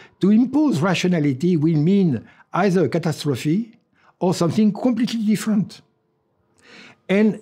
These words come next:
same thing for the question of God. The so-called death of God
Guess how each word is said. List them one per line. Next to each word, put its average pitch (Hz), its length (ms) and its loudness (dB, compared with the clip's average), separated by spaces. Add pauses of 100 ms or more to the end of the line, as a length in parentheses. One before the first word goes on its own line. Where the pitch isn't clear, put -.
(140)
same 254 300 0
thing 254 180 2
for 202 100 0
the 165 80 0
question 208 300 0
of 180 100 0
God. 196 380 -2 (320)
The 180 140 2
so-called 165 680 0 (840)
death 170 260 -2
of 113 160 0
God 98 380 -6